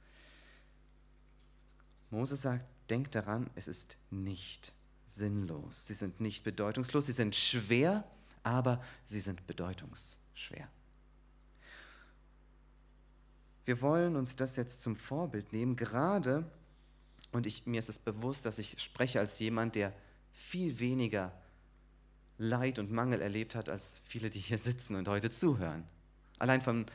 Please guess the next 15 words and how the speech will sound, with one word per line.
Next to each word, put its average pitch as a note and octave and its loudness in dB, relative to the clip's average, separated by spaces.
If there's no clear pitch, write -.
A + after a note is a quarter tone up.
vom, A2 2
vom A2 -2
Alter E3 4
her, - -10
von F#2+ -4
dem, G#2+ -2
was G2 -4
ich - -6
an F#2 -2
Erfahrung A2+ -2
gemacht F2 -6
habe F2 -6
in E2+ -10
meinem D#2+ -8
Leben. D#2+ -12